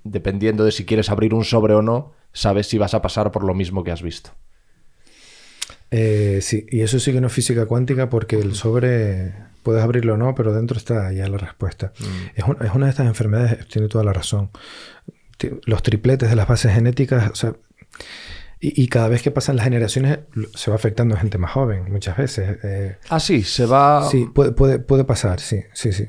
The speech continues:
Speaker 2: se va
Speaker 1: Aumenta la prontitud de,
Speaker 2: Sí.
Speaker 1: de los efectos y de los
Speaker 2: Sí, sí. Entonces, uf, yo estoy de acuerdo con él, ¿eh? Eh, yo no sé, para el, para la Corea de Huntington empieza a haber cosas igual que para el Parkinson, que se hace con estimulación profunda.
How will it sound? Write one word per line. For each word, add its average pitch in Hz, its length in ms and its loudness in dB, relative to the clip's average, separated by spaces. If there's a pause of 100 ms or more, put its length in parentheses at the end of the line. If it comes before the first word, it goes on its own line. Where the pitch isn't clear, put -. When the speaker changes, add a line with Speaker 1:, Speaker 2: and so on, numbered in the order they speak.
(140)
Speaker 2:
se - 180 -4
va 98 580 0
Speaker 1:
Aumenta 135 480 2
la 131 140 4
prontitud 127 680 0
de, 101 300 2
Speaker 2:
Sí. 92 60 -4
Speaker 1:
de 101 180 0
los 95 240 -2
efectos 98 520 -6
y 98 40 -6
de 87 100 -6
los 92 140 -8
Speaker 2:
Sí, 107 220 -2
sí. 113 180 -6 (540)
Entonces, 127 640 0 (1040)
uf, - 300 -6
yo 107 100 2
estoy 110 160 2
de 120 60 4
acuerdo 120 260 4
con 104 160 4
él, 92 160 2
¿eh? 104 160 -4 (160)
Eh, 92 840 0 (160)
yo 107 220 0
no 120 80 2
sé, - 220 -6 (160)
para 110 160 2
el, 104 440 0
para 107 160 2
la 104 120 4
Corea 110 200 0
de 147 60 0 (100)
Huntington 135 380 2
empieza 113 340 2
a 131 40 4
haber 120 160 2
cosas 127 240 2
igual 113 220 4
que 139 100 0
para 110 160 4
el 98 80 2
Parkinson, 127 560 2
que 104 100 2
se - 140 0
hace 98 220 2
con - 180 0
estimulación 104 500 2
profunda. 117 560 2